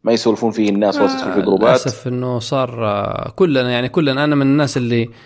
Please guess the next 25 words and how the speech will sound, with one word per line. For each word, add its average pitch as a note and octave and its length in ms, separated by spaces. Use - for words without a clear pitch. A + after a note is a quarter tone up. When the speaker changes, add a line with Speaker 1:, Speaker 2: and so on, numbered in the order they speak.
Speaker 2:
يعني A2 180
عامل C#3 260
حتى C#3 260
ميوت C3+ 300
لكل B2 220
حاجة C3 180
في - 80
الواتساب، D3+ 540
ومخلي C3+ 440
بس C3 260
اللي A#2+ 160
هو B2+ 260
نغمة B2+ 500
ال-، A2+ 280
آه، - 760
نغمة B2+ 280
الرسالة C#3 440
للأشخاص A#2 600
المقربين A2+ 480
فقط. - 420
على B2 100
Speaker 1:
كيف G#2 100
Speaker 2:
أساس A2 220
Speaker 1:
هذه E2 140
تصير؟ E2+ 360